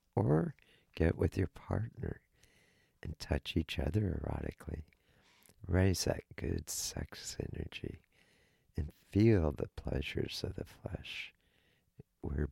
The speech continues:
built to enjoy these pleasures. Our bodies are made to both give and receive these amazing pleasures.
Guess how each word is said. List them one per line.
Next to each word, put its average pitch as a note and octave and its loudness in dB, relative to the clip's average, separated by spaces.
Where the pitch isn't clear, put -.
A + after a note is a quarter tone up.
built G2 4
to - -6
enjoy D#2 0
these - -8
pleasures. - -12
Our G#2+ 2
bodies G2+ 2
are F2+ 4
made F2 4
to A#1+ -4
both D#2+ 4
give E2 6
and A2+ 4
receive - -4
these G1+ -4
amazing D#2 4
pleasures. - -4